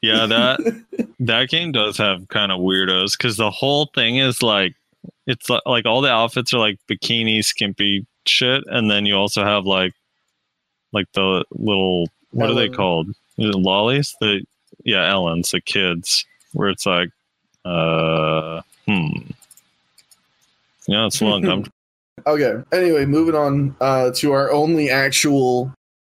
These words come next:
Speaker 2: topic today. Sorc Succession came out on Global Lab. Frosty, did you get a chance to try it out?
Speaker 1: I did not, but I did watch, um,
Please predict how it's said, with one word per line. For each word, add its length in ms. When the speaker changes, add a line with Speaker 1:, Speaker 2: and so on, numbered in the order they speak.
Speaker 2:
topic 680
today. 480
Sorc 320
Succession 800
came 320
out 360
on 320
Global 420
Lab. 340
Frosty, 420
did 180
you 60
get 140
a 20
chance 320
to 60
try 220
it 60
out? 280
Speaker 1:
I 380
did 180
not, 400
but 320
I 80
did 260
watch, 680
um, 840